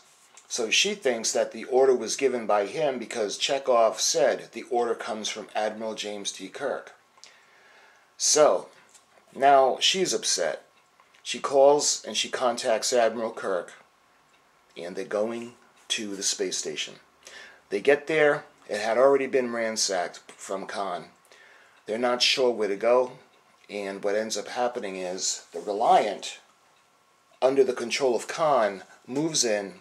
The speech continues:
and they surprise attack the Enterprise. So in some of the most spectacular, um, fight scenes in the Star Trek movies, you see the Reliant surprise attack the Enterprise. Um,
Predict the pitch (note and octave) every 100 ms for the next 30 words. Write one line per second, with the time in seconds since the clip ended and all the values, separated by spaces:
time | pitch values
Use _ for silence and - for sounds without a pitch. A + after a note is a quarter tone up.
0 | _ - A2 A2 - A#2+ C3 B2 B2 A2
1 | G#2+ G#2 G2 G2+ G2+ E2+ E2 D2 A1 -
2 | - - _ _ - - - - - C#3
3 | C3 B2+ - E3+ E3 C3+ C3 A#2+ - B2
4 | - E3 D#3+ D3+ C3 F#2+ D2+ - _ _
5 | _ _ _ - G2 F#2+ F2+ - D#3 D3+
6 | - A#2 G2 F#2 - G#2+ A2 - C3+ C3
7 | C3+ A#2+ - C3 B2 G#2+ F#2+ F#2 - -
8 | _ _ _ - A#2+ - C3+ A2+ A2 G#2
9 | G2 G2+ A2 B2 A#2+ G#2 F#2+ - - -
10 | - B2 A#2+ G2 - G#2+ F2+ - G2+ G2+
11 | G2 - G2 E2 D#2+ - - - _ _
12 | _ _ _ _ - - - - G#2 G#2+
13 | G#2 F#2+